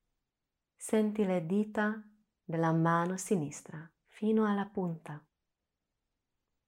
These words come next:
Nota le sensazioni nel petto,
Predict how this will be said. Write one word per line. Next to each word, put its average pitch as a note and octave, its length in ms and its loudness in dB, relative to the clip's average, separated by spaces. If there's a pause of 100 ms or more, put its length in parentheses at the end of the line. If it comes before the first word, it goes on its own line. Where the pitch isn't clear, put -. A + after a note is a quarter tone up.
(2500)
Nota G3+ 280 2
le G3 100 2
sensazioni A3 920 2
nel D#3 280 0
petto, F3+ 680 -6